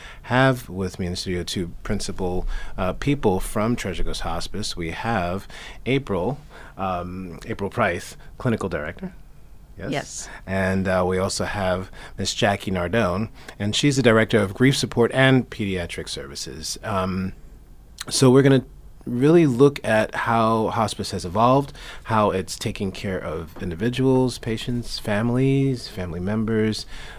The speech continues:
Speaker 1: um, and, and progressing in a way that we, um,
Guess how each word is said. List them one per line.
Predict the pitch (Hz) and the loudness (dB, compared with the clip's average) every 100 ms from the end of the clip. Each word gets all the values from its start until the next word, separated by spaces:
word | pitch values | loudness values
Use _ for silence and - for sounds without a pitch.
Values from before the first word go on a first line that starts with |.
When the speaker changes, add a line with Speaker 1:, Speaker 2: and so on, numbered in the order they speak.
| - | -6
Speaker 1:
um, | 90 90 90 87 87 82 - | -2 -2 -2 -4 -6 -8 -4
and, | 110 107 104 104 104 85 | -2 0 0 0 -2 -4
and | - 104 107 | -4 -2 -2
progressing | - 92 113 127 127 - 104 101 | -6 -4 2 2 0 -2 0 0
in | 90 95 | -2 -2
a | 95 | 0
way | 92 95 | 0 -2
that | 90 87 73 | -2 -4 -6
we, | 90 92 92 92 92 95 92 95 - | -6 -4 -4 -4 -4 -4 -4 -6 -8
um, | 87 87 82 82 87 87 76 | -8 -6 -6 -8 -10 -12 -16